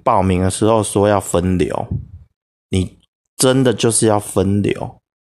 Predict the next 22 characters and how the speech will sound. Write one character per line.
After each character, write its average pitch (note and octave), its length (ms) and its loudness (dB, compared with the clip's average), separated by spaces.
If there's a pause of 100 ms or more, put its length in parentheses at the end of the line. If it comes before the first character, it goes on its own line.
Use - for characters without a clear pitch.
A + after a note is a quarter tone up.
(880)
叫 C#3 200 2
你 G#2 140 2
九 A2 320 2
点 A2 220 2
到 A#2 140 2
十 G#2 260 2
点 G2+ 240 2
之 G#2 120 2
间 G#2+ 200 2
要 G#2+ 200 2
来， - 460 -4 (600)
你 F#2+ 220 2
如 B2 160 4
果 B2+ 460 0 (360)
<clears throat> - 440 -2
十 A#2 300 2
点 B2+ 200 2
五 A#2+ 140 2
分 A#2 240 0
才 G#2 160 2
出 A2 220 0
现， G#2+ 280 0